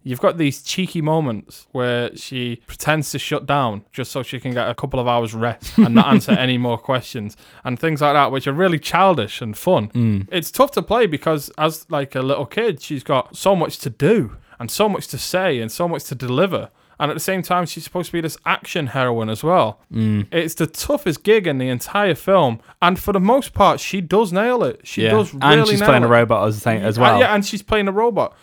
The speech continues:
Speaker 2: So
Speaker 1: So
Speaker 2: <laughs>
Speaker 1: it is really, really tough.
Speaker 2: But I say, all in all, it's a, quite a strong cast that just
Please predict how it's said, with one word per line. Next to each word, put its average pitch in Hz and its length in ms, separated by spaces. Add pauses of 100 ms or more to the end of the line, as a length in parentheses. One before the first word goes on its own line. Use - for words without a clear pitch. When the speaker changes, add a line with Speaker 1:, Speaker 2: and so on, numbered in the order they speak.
Speaker 2:
So 143 220
Speaker 1:
So 208 320
Speaker 2:
<laughs> - 80
Speaker 1:
it - 140
is 233 320
really, 202 520
really 185 280
tough. 196 320
Speaker 2:
But 196 100
I 180 80
say, 185 320
all 208 380
in 190 80
all, 220 180
it's 120 300
a, 139 40
quite 185 440
a 123 180 (240)
strong 131 520
cast - 440
that - 220
just 120 220